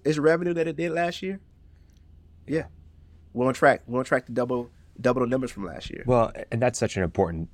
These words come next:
Speaker 2: aspect of it, is that you do have to be all in. If you, if you sit here and you say, "Hey, I'm gonna hire Tim and we're gonna be, we're gonna be gold in six months,"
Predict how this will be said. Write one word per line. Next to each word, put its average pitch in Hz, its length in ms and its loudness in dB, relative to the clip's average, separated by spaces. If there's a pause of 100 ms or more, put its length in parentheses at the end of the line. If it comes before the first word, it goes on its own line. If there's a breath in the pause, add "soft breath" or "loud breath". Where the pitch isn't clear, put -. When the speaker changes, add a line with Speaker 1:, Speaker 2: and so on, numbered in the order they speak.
Speaker 2:
aspect 85 480 -4
of 78 100 -4
it, 80 80 -8
is 80 100 -4
that 85 120 -2
you 87 120 -4
do 85 180 -2
have 78 200 0
to 80 60 -6
be 78 160 -2
all 78 260 -4
in. 73 260 -8 (260)
If 90 180 -10
you, 104 360 2
if - 160 -12
you 98 100 -2
sit 92 200 -2
here 95 180 0
and 87 100 -2
you 85 100 -2
say, 90 180 -2
"Hey, 90 160 0
I'm 87 120 0
gonna 90 180 -2
hire 85 220 0
Tim 85 520 -6
and 82 440 -6 (320 soft breath)
we're 90 120 0
gonna 85 180 0
be, 85 360 0 (260)
we're 95 200 -2
gonna 87 100 0
be 82 40 0
gold 85 280 2
in 82 80 -6
six - 280 -6
months," 85 400 -4